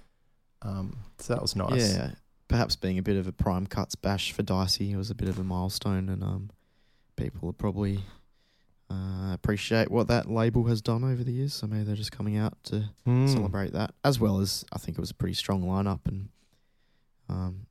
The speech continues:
Speaker 2: yeah, I, I like those sorts of lineups. We generally have pretty cool ones at, at Amps, um, with the newer band opening up, but they're always, always good ones. And I think Solemn was a really good opener the other night too.
Speaker 1: Mm.
Speaker 2: Uh,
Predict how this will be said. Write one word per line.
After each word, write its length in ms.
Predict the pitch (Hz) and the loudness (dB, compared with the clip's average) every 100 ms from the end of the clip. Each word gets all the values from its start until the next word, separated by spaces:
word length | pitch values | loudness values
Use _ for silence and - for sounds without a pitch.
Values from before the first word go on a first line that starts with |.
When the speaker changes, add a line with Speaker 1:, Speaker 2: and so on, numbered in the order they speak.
| _ | _
Speaker 2:
yeah, 180 | 110 110 | 2 2
I, 40 | - | 4
I 20 | |
like 240 | 135 135 - | 2 2 2
those 160 | 101 | 0
sorts 260 | - - - | 2 0 0
of 60 | |
lineups. 380 | 95 98 101 - | 0 0 0 -4
We 80 | - - - | -10 -12 -12
generally 360 | - 101 95 92 | -6 -4 -4 -2
have 200 | 98 - | -4 -6
pretty 180 | - 98 | -6 -6
cool 240 | - 98 | -2 0
ones 300 | 95 95 95 | 0 -2 -2
at, 80 | 98 - _ - | -4 -6 _ -4
at 100 | 95 | -2
Amps, 500 | 95 98 - - - _ _ _ _ _ _ _ | 0 0 -2 -6 -8 _ _ _ _ _ _ _
um, 260 | - 92 90 | -6 -4 -2
with 120 | 92 | -4
the 40 | 92 | -4
newer 300 | 95 95 98 | -2 0 2
band 540 | 98 95 95 98 - - | 2 2 0 -4 -10 -8
opening 300 | - - 92 | -6 -2 0
up, 120 | 98 - | 0 2
but 100 | 90 | 4
they're 120 | 117 | 4
always, 440 | 117 104 - - | 4 4 0 -2
always 240 | - 117 101 | 0 0 0
good 160 | - | 0
ones. 240 | 92 90 92 | 0 0 0
And 80 | 92 | 0
I 40 | |
think 180 | 113 - | 0 2
Solemn 460 | - 98 98 95 98 | 2 4 2 0 -2
was 160 | 98 | 0
a 80 | 101 | 2
really 200 | 101 98 | 2 0
good 140 | 101 | 2
opener 320 | 101 104 107 104 | 2 2 0 0
the 140 | 107 | -2
other 120 | 101 | -2
night 220 | 98 - | -4 -6
too. 220 | - 113 110 _ 110 | 0 0 0 _ 0
Speaker 1:
Mm. 340 | 120 110 90 - - _ _ 101 | 2 0 -2 -8 -18 _ _ -8
Speaker 2:
Uh, 500 | 98 95 95 95 | -4 -4 -4 -4